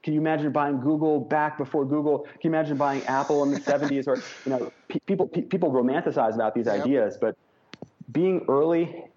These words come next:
Speaker 1: it's often really not that sexy. It can be very lonely <laughs> and it can be very, uh, scary. You know, we were
Speaker 2: Yep.
Speaker 1: talking about entrepreneurship and gamification and game-based training six years ago.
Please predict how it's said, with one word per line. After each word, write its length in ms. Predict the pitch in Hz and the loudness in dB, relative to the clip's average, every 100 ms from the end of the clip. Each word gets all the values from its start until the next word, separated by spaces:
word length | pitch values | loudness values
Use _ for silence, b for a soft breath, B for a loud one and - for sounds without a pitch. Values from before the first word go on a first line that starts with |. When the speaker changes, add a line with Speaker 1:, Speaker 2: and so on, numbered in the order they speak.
| - | -4
Speaker 1:
it's 180 | 123 - | -2 0
often 320 | 139 170 190 | -2 0 0
really 260 | 135 135 135 | 2 2 0
not 280 | 117 120 123 | 0 0 0
that 200 | 110 - | -4 -2
sexy. 440 | 131 131 - 104 | -2 -2 -2 -4
It 80 | 98 | -2
can 100 | 113 | -2
be 80 | 104 | -4
very 420 | 95 120 139 151 | 0 0 2 0
lonely 600 | 127 120 143 143 98 98 - - | 0 0 0 0 -2 -6 -10 -10
<laughs> 0 | |
and 320 | - 202 175 | -6 -2 0
it 80 | - | 0
can 100 | 143 | 2
be 120 | 127 | 2
very, 640 | 113 135 143 147 139 139 B B | 2 2 4 2 0 -4 B B
uh, 200 | 127 117 | -2 -2
scary. 520 | 110 - - 147 147 - - | -4 -8 -2 0 0 -2 -4
You 80 | 113 | -2
know, 100 | 113 | 0
we 80 | |
were 80 | 139 | 0
Speaker 2:
Yep. 80 | 143 | 0
Speaker 1:
talking 280 | 151 147 135 | 0 0 0
about 120 | 117 | 0
entrepreneurship 760 | 127 - - 131 143 143 143 110 | -2 -6 -2 0 0 0 -2 -2
and 140 | 110 | -2
gamification 680 | 120 131 127 127 131 135 127 | 0 0 -2 -2 0 0 0
and 180 | 110 110 | -2 0
game-based 460 | 120 127 120 117 | 2 2 2 0
training 340 | - 139 127 110 | -2 0 0 -2
six 260 | - 143 123 | -4 -2 0
years 240 | 151 175 | 2 2
ago. 360 | 139 101 101 | 2 2 0